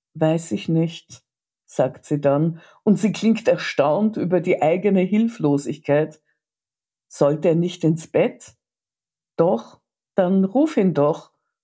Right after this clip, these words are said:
"Das hab ich schon." Ich seufze, ich weiß, dass sie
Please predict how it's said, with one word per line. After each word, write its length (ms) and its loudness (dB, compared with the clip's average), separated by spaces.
"Das 200 -4
hab 220 0
ich 160 -2
schon." 420 -2
Ich 220 0
seufze, 680 0
ich 260 -4
weiß, 360 0
dass 260 -8
sie 280 0